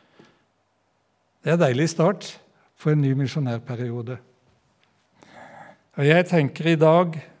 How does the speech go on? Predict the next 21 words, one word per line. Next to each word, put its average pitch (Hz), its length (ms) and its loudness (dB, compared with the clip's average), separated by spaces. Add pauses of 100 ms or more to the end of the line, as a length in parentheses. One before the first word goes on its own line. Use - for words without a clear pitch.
(840)
altså 147 240 -4
nå, 139 200 2 (1160)
på 147 200 2 (200)
en 151 160 -2
del 143 380 0
av 147 100 -2
de 143 140 -4 (420)
teltmakerne 143 840 -4 (1500)
som 139 160 -6
er 175 160 -2
ute 151 540 -6 (1200)
i 139 80 -10
forskjellige 139 560 -6
land, 131 380 -6 (1200)
og 127 80 -6
så 156 160 -4
har 143 220 -2
de 147 80 0
et 170 140 -8 (120)
veldig 165 480 -4
behov 180 640 -6